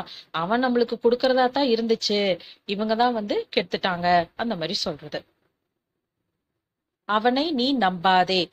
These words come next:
அவன் உன்னை ஏமாற்ற இருந்தான்." "தும் உஸ் பர் விஸ்வாஸ் மத் கரோ." அதாவது, "அவன் மேல நம்பிக்கை வைக்காத" அப்படின்ற மாதிரி சொல்றது. "தும் உஸ் பர் விஸ்வாஸ் மத் கரோ." வ துமே தோகா தேனே வாலா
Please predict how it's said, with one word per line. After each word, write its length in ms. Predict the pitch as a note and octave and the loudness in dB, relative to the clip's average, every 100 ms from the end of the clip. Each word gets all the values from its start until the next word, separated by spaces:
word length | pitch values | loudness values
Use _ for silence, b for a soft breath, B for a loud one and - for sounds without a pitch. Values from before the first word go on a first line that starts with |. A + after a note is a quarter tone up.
| B B | B B
அவன் 320 | G3+ A3 C#4+ | 0 0 0
உன்னை 440 | C4 G#3+ G#3 A#3 C#4+ | -4 -4 -2 -2 -2
ஏமாற்ற 640 | G3 G#3+ G#3+ F#3+ - E4+ | -2 -2 -2 -2 -2 -2
இருந்தான்." 520 | F#4+ G3 F#3 F3+ F3+ E3 _ _ b b | 0 -2 0 2 0 -2 _ _ b b
"தும் 280 | C4+ E4 A#3+ | -2 -2 -2
உஸ் 240 | A3 - | -4 -2
பர் 200 | A#3+ A#3+ E3+ | 0 0 -2
விஸ்வாஸ் 500 | G#3 G#3+ A3+ A3+ - G#3+ | -4 -2 0 0 0 -2
மத் 220 | C#4 - | -2 -2
கரோ." 280 | - G3+ F#3 - - _ _ - | 0 2 2 -2 -6 _ _ -4
அதாவது, 220 | F#3+ A#3+ | 0 0
"அவன் 220 | E4+ G#3+ | 0 -2
மேல 220 | G3 G#3+ | -2 0
நம்பிக்கை 400 | A#3+ G3 G#3+ A#3+ | 0 -2 -2 0
வைக்காத" 560 | G#3 F#3 F#3 F3 F3+ E3+ | 0 0 0 2 2 2
அப்படின்ற 360 | F3 - E3+ D#3 | 0 -8 -10 -8
மாதிரி 200 | E3 C4+ | -6 -4
சொல்றது. 520 | - F#3+ D#3+ D#3+ D#3+ - | 0 -2 -2 -6 -6 -2
"தும் 240 | C4+ C#4 | -4 -2
உஸ் 220 | G#3 - | -6 -6
பர் 180 | G#3+ F#3+ | -4 -4
விஸ்வாஸ் 500 | F3+ - G3+ G3 - G#3 | -4 -6 -4 -4 -6 -4
மத் 240 | B3 - | -4 -4
கரோ." 300 | - F#3 F3+ F3 - _ _ _ _ _ - | -4 0 0 0 -6 _ _ _ _ _ -4
வ 260 | F#3+ C4 F4 | 2 2 2
துமே 460 | - G3+ F#3+ C#4 F#3+ | -2 -2 0 -2 -2
தோகா 420 | G3+ G#3 - B3 | -2 -2 0 -2
தேனே 420 | F#3+ F#3+ F#3 G3 | 0 -2 -2 -4
வாலா 360 | F#3 F3+ F3+ | 0 0 2